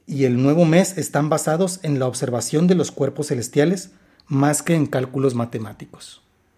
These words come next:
Bien, comentemos esto bien brevemente.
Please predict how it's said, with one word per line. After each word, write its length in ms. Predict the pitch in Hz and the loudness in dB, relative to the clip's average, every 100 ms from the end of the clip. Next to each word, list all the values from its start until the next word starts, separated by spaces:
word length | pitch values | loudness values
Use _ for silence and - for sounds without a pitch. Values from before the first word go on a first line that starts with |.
| _ _ _ _ _ _ _ _ _ _ _ _ _ _ | _ _ _ _ _ _ _ _ _ _ _ _ _ _
Bien, 380 | 135 143 131 117 | -2 -2 -2 -6
comentemos 540 | 135 123 143 160 165 | -6 -6 -4 -4 -2
esto 400 | 135 - 143 139 | -4 -2 0 0
bien 240 | 123 139 139 | -2 -2 0
brevemente. 580 | 139 135 117 120 101 | 0 0 -4 -8 -14